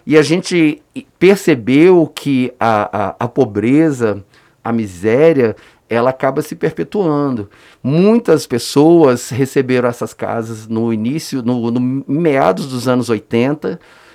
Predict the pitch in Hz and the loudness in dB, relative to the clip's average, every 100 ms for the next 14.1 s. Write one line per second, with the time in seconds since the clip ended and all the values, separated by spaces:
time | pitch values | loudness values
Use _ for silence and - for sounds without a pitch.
0 | _ - 131 143 - 156 165 - 156 131 | _ -2 0 0 -4 -4 -2 -2 0 2
1 | 139 180 170 131 147 160 160 - 120 139 | 2 4 4 2 0 -4 -6 -6 -4 -4
2 | 139 - 127 - 120 139 165 165 - _ | -4 -6 -10 -4 0 2 2 -2 -6 _
3 | _ - 127 143 - 170 202 208 147 - | _ -4 -2 -4 -2 6 6 6 0 0
4 | 135 131 123 120 - 110 120 117 117 117 | 2 2 0 -6 -6 0 2 2 0 0
5 | 107 113 151 226 202 - 113 117 151 _ | -2 -2 -4 -6 -10 -8 -6 -6 -10 _
6 | _ _ _ - 131 160 151 143 139 - | _ _ _ -4 0 0 -2 -4 -4 -4
7 | 131 123 - 117 110 110 107 101 - - | -8 -8 -4 -2 -2 -4 -10 -12 -14 -6
8 | 104 104 101 - - - _ _ _ - | -2 -2 -2 -6 -20 -20 _ _ _ -4
9 | 143 139 123 135 139 135 120 117 127 139 | -2 0 0 -2 -2 -2 -4 -4 -2 2
10 | 180 220 190 180 139 - - - 123 135 | 4 4 2 -2 -2 -6 -14 -8 -4 -2
11 | 170 156 120 139 170 147 - 131 127 120 | 0 0 2 4 2 0 -2 -2 -2 -4
12 | - 117 107 - 107 - 185 - _ _ | -4 -4 -4 -2 -2 -2 -6 -12 _ _
13 | _ _ _ _ _ - 110 117 113 113 | _ _ _ _ _ -6 0 2 2 0